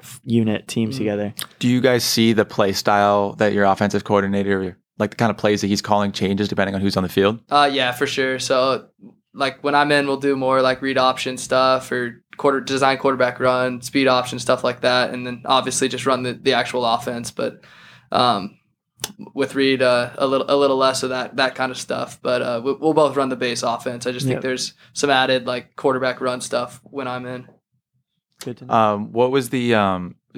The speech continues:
Speaker 3: are there any di-, like, receiver swap outs too? Like, do you guys, or do you guys all play with the same receivers?
Speaker 2: Um, we, we,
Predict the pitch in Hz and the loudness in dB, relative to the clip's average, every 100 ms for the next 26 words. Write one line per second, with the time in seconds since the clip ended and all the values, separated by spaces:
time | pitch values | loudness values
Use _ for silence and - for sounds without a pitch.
0 | 85 123 120 117 127 113 120 107 101 - | 0 2 4 4 4 0 0 0 0 -2
1 | _ _ _ _ _ - 107 - 104 101 | _ _ _ _ _ -8 -6 -2 -2 2
2 | 107 107 104 - - 104 98 101 95 - | 2 2 0 -4 0 2 4 2 0 -4
3 | 107 98 101 95 92 101 101 95 101 98 | -4 -2 -2 -4 -4 0 0 2 2 2
4 | 98 95 95 95 104 92 90 - 90 87 | 2 4 4 2 2 0 -2 -6 -6 -4
5 | 90 87 90 - _ - 165 160 165 - | -4 -4 -10 -14 _ 2 2 2 0 -6
6 | 175 | -10